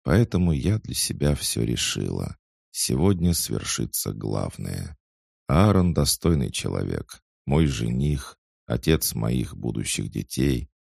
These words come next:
и мне действительно с ним нравилось быть. А значит, решено.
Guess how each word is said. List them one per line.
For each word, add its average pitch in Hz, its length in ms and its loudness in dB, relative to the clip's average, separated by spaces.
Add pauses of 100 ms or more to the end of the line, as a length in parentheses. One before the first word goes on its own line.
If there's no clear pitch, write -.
(260)
и 67 80 -2
мне 73 220 4
действительно 78 800 2
с - 160 -4
ним 71 240 0
нравилось 62 600 0
быть. - 440 -8 (480)
А 65 120 4
значит, 82 600 2
решено. 52 800 -4